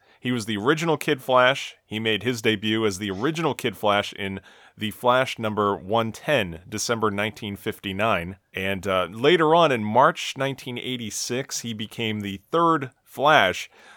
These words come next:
in the, uh, the comic book Crisis on Infinite Earths number twelve. And then, uh, if you really wanna get convoluted here, the, there's a fourth Flash, Bart Allen,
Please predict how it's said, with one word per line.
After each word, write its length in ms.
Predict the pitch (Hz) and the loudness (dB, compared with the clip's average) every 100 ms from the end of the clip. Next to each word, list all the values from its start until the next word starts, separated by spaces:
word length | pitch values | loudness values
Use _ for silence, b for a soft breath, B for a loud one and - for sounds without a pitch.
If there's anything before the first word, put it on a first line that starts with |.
| B _ | B _
in 160 | 107 107 | -6 -4
the, 300 | 101 101 101 | -4 -2 0
uh, 160 | 98 92 | 0 -2
the 80 | 95 | -2
comic 360 | 123 117 107 | 0 0 0
book 280 | 113 107 - | -2 -2 -4
Crisis 540 | - 127 143 - 131 120 | 0 2 2 0 -2 0
on 160 | 101 | 0
Infinite 460 | - 117 - 110 101 | -4 -8 -6 -6 -4
Earths 340 | 101 101 - | -2 -2 -4
number 240 | 101 92 90 | -6 -4 -6
twelve. 720 | - - 139 90 57 - _ _ - | -8 2 4 4 0 -18 _ _ -8
And 140 | 107 | -2
then, 260 | 107 104 98 | 0 0 0
uh, 180 | 95 95 | 0 -2
if 100 | - | -6
you 220 | 101 101 - - | -12 -14 -16 -16
really 400 | 92 120 151 120 | -2 6 8 8
wanna 220 | 104 95 | 6 4
get 320 | 92 - _ | 0 -2 _
convoluted 640 | - 98 92 95 98 95 87 | -2 -2 -2 -4 -2 -2 -2
here, 180 | 104 95 | -2 -2
the, 220 | 98 98 | -4 -6
there's 200 | 101 95 | -6 -4
a 80 | 92 | -6
fourth 400 | - 208 233 - | 0 4 4 2
Flash, 500 | 107 98 90 - - | 2 4 4 2 -8
Bart 440 | 82 117 160 180 - | -2 6 6 6 2
Allen, 480 | 98 90 87 87 | 0 0 -4 -8